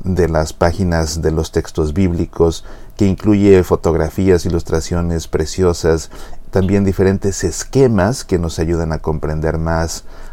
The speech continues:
la palabra de Dios. Un libro que también creo que no debe faltar en ningún lugar, haya jóvenes o no haya jóvenes, porque déjame decirte que la Biblia del Yucat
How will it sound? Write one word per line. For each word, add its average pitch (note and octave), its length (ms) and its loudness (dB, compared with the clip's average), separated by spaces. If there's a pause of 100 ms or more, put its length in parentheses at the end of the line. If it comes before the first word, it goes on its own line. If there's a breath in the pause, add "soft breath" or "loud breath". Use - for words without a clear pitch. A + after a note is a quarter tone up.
la F2 180 0
palabra F#2+ 400 2
de G2 140 2
Dios. F#2 380 -2 (920)
Un D3+ 140 6
libro B2 260 8
que G#2 100 0
también F#2 420 0
creo F#2 240 2
que F2+ 100 0
no F2+ 120 0
debe F#2 120 2
faltar F2 460 0
en E2+ 160 -2
ningún E2 360 -2
lugar, F2 360 2 (200 loud breath)
haya E3+ 240 6
jóvenes C#3 540 4
o G#2+ 80 0
no G2+ 320 0
haya F2+ 320 0
jóvenes, F2 420 0
porque D#2 260 0
déjame D#2+ 300 0
decirte G2 520 -2
que G2+ 280 -2 (480 loud breath)
la F2 140 2
Biblia G2+ 340 4
del E2 160 -2
Yucat G2 460 0